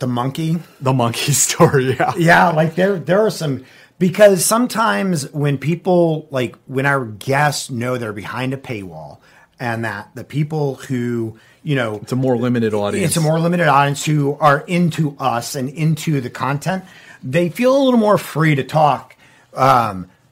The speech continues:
Speaker 1: about things that, that, you know, they may not want just out there in the public.
Speaker 2: Yeah,
Speaker 1: So,
Speaker 2: I mean,
Speaker 1: um,
Speaker 2: there, there are literally, at this point, there's gotta be, like, days worth of bonus
Speaker 1: Yeah.
Speaker 2: segments, um, with all kinds of fascinating people. So,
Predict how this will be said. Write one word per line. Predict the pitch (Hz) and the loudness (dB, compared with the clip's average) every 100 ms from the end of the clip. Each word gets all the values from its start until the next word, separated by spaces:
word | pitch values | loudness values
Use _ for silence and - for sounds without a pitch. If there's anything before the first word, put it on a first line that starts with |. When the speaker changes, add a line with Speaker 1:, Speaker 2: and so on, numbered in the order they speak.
| - | -2
Speaker 1:
about | 143 147 143 - | 4 4 4 0
things | 156 151 120 | 0 0 0
that, | 131 120 139 | -2 -4 -4
that, | 131 127 _ - | -6 -6 _ -2
you | 196 | 4
know, | 143 | 4
they | 117 165 | 4 2
may | 156 160 | 4 2
not | 165 151 131 | 2 0 0
want | 135 139 123 | 2 2 0
just | 120 - | -6 -2
out | 156 160 160 | 2 2 2
there | 143 131 | 0 0
in | 120 | -2
the | 110 | -8
public. | - 127 107 - _ _ _ _ | -6 -6 -6 -14 _ _ _ _
Speaker 2:
Yeah, | 127 123 | 0 4
Speaker 1:
So, | 120 110 110 | 4 2 0
Speaker 2:
I | 131 | 0
mean, | 143 | 4
Speaker 1:
um, | |
Speaker 2:
there, | 151 185 185 | 6 8 6
there | 147 185 | 6 8
are | 190 | 8
literally, | 143 151 165 147 127 117 | 6 6 6 6 4 2
at | 107 | 0
this | - | -4
point, | - 131 117 | -4 -4 -4
there's | 110 | -4
gotta | - 120 | 0 0
be, | 117 117 | 0 -2
like, | 107 90 | -2 -4
days | 107 117 120 - | -2 0 0 -2
worth | 107 104 - _ _ _ | -4 -4 -6 _ _ _
of | 113 98 | -4 -4
bonus | 80 107 113 117 127 | -4 -4 -2 -4 0
Speaker 1:
Yeah. | 117 | 0
Speaker 2:
segments, | 123 120 127 - - _ _ _ _ | 0 -2 -6 -12 -16 _ _ _ _
um, | 117 110 104 104 | -2 0 -2 -4
with | 110 - | -4 -4
all | 120 110 | -4 -4
kinds | 110 110 104 | -2 -4 -4
of | 98 | -8
fascinating | - 104 101 104 98 95 90 | -2 -2 -2 -4 -6 -6 -10
people. | 98 92 92 87 | -10 -10 -12 -14
So, | - 113 104 101 95 92 | -10 -4 -2 -2 -6 -10